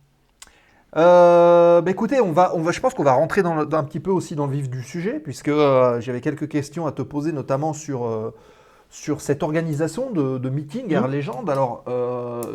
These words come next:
Speaker 1: tu parlais tout à l'heure de société. Euh, quel distinguo on peut faire entre, j'allais dire, des meetings ou, voilà, des petits rassemblements qui sont organisés par, euh, euh, des bénévoles,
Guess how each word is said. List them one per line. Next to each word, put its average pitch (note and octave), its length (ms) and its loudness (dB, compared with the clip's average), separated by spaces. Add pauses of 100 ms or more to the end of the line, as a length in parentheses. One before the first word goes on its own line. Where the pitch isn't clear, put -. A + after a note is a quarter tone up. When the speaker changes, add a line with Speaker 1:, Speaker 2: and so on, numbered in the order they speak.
(180)
Speaker 1:
tu C3 80 -14
parlais D#3+ 260 -4
tout C#3+ 140 -10
à D3 80 -4
l'heure D3 160 -4
de B2 120 -6
société. D#3+ 600 -8 (540)
Euh, C3+ 360 -4
quel F3 220 0
distinguo G3 380 -2
on G#3+ 40 2
peut F#3 120 -2
faire G#3 260 -2
entre, F#3+ 680 -4 (400)
j'allais C3+ 200 -8
dire, D#3+ 140 2
des C#3 140 -4
meetings F3+ 440 -6
ou, D#3 380 -4 (440)
voilà, D#3+ 220 2
des C#3 120 -4
petits F3+ 280 2
rassemblements F3+ 540 2
qui C#3+ 140 -8
sont D#3 140 -6
organisés D#3+ 540 -2
par, D3+ 400 0
euh, C#3 340 0 (460)
euh, B2+ 420 -6
des C3 520 -6 (640)
bénévoles, E3 500 0